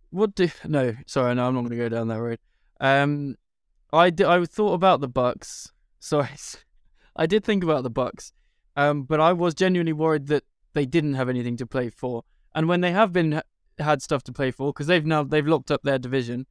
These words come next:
And when they have, e-, throughout this season where they've had lots to play for, they've not played well. So I thought, you know what, if they've, if they've not really got much to play for, I'm worried that they won't play well. Um, then I thought about their Chargers.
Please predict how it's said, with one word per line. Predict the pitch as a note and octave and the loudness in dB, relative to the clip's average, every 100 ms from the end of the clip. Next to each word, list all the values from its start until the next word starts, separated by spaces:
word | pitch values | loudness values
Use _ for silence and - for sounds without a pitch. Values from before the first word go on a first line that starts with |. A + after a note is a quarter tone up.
| _ _ _ _ _ - | _ _ _ _ _ -6
And | D3 | 0
when | E3 | 2
they | F3+ | 2
have, | E3+ G#3+ D#3+ | 2 0 0
e-, | F#3+ F3+ _ _ _ _ | -6 -6 _ _ _ _
throughout | G3 F#3+ | 4 4
this | F3+ | 4
season | - F3+ D#3 D3+ | 0 -2 0 0
where | D3+ | 2
they've | C#3+ C#3 | 2 0
had | C#3+ | 0
lots | F3+ - | 0 -2
to | C3 | -6
play | C3+ A#2+ | -4 -4
for, | - B2+ C3 _ _ _ - | -4 -6 -6 _ _ _ 0
they've | A#3 F#3 | 2 4
not | F#3 - | 2 2
played | D#3 C#3 | 0 0
well. | C3 B2 G#2 | 0 -4 -6
So | - D#3 | 0 0
I | |
thought, | D3 E3+ D#3+ | 2 2 2
you | - | 0
know | F3 F3 | -2 0
what, | E3+ - | 0 -2
if | - | 0
they've, | E3+ E3 D3+ | 0 0 0
if | D3+ | -6
they've | - F3 | 0 0
not | E3+ D#3 | 2 0
really | D3+ | 0
got | D3 C#3+ | 0 0
much | C#3 | -2
to | - | -4
play | - C#3+ | -2 -2
for, | C3+ C#3+ C3+ - _ - | -2 -4 -4 -6 _ -6
I'm | B2+ C3 | -4 0
worried | C#3 C3 | 0 0
that | B2 | -2
they | B2+ | -2
won't | B2 B2 | -2 -4
play | - B2 A#2+ | -6 -4 -2
well. | A#2+ A2+ - _ _ _ | -2 -4 -8 _ _ _
Um, | C#3 C3+ C#3 C#3 C3+ _ _ - | -2 0 0 -2 -6 _ _ -2
then | E3 F#3 | 2 4
I | F3 | 2
thought | - E3 | 2 0
about | C#3+ D3+ C#3+ | 2 2 2
their | C#3+ | -2
Chargers. | - D3 C#3+ C#3 D3+ D3 | 0 2 2 2 -2 -2